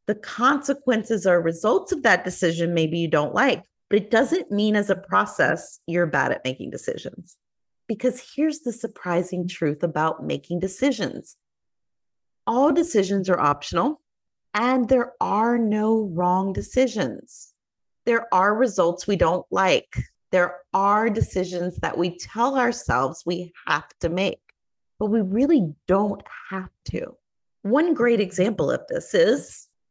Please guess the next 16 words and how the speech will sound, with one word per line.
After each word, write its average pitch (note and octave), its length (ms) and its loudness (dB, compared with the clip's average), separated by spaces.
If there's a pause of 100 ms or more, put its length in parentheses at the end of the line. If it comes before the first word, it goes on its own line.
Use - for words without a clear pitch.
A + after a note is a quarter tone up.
(160)
electricity. A3 920 -2 (480)
I A#3 100 2
used C4+ 380 2
to B3+ 80 4
believe F3+ 520 2
I G#3 140 0
have D#3+ 420 -4 (140)
to A3 80 -6
pay C3+ 340 -2
my E3+ 200 -2
electric G3+ 520 -2
bill. - 320 -6 (920)
Felt B3+ 300 2
terrible. A#3+ 640 -2 (800)
When C4+ 380 2
I A#4 80 -2